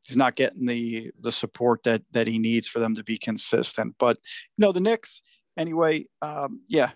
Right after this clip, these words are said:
it's a, it's the same story for the Knicks, right? Uh, if they don't play good defense, which is what,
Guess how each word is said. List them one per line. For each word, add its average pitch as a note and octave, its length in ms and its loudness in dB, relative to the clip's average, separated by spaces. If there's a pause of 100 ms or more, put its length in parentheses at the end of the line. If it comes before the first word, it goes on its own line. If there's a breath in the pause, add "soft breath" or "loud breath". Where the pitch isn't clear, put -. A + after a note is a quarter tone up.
it's C#3 160 -4
a, E3+ 160 0
it's F3 140 -8
the F3 80 4
same F3 300 0
story D#3 340 0
for A#2+ 180 -10
the A#2 80 -8
Knicks, B2 440 -6
right? A#2 280 -4 (400 soft breath)
Uh, A2+ 180 -2
if A#2 80 -6
they F3 140 6
don't D#3+ 120 4
play D#3 180 4
good B2 260 0
defense, B2 640 -2
which A#2 180 -8
is A2 180 -6
what, A#2 160 2